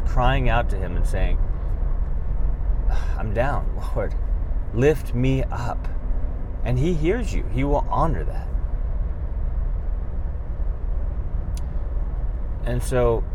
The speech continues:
go to God. And I think the second thing is, and I reiterate this like crazy, like over and over again, because it's something that I learned,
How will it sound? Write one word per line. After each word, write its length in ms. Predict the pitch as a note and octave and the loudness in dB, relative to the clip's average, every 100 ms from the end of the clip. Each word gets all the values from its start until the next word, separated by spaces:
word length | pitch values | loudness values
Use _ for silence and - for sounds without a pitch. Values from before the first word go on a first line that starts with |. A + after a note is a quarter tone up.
| - | -2
go 200 | C3 C#3 | 0 2
to 80 | C3+ | 2
God. 340 | A#2+ A#2 A#2+ | 4 4 4
And 140 | A2 G#2+ | 2 2
I 240 | G#2+ A#2 | 2 0
think 180 | A#2 C#3 | 0 -2
the 80 | A#2+ | -2
second 360 | - C3 - B2+ | 0 0 0 -2
thing 300 | A2 G#2+ - | -2 0 2
is, 360 | G2 - - - - - - - - - - - - - - - - - - - - - - - - | 2 2 0 -2 -4 -4 -4 -6 -4 -2 0 2 2 0 -2 -4 -4 -2 0 0 -2 -2 -2 -2 0
and 200 | B2 B2 | 2 4
I 120 | C3 | 4
reiterate 680 | A#2 B2 B2+ C3 A#2+ A2 - - - | 4 4 4 4 2 2 2 2 0
this 300 | G#2+ G#2 - | 0 0 0
like 320 | G2 F2 - - - | 0 -2 -4 -2 -2
crazy, 600 | - - A2 G2 - - | 0 2 2 0 -2 -4
like 260 | C2 - | -4 -4
over 300 | - A2+ A2 | -2 0 0
and 100 | G#2+ | -2
over 260 | G2 F#2+ F2 | -2 -2 -2
again, 360 | E2+ E2 D#2+ F2 | -2 -4 -4 -6
because 760 | F#2 - G2 F#2+ F#2 - - - - - - - | -4 -2 -2 -2 -2 -4 -4 -4 -6 -6 -6 -4
it's 160 | A2+ | -2
something 440 | - C3+ C3 B2 A#2 | 0 2 2 0 0
that 200 | G#2 G#2 | 2 4
I 300 | G2+ G#2+ G2+ | 4 4 2
learned, 580 | G2+ A2 A#2 A#2 A2+ | 2 2 2 0 0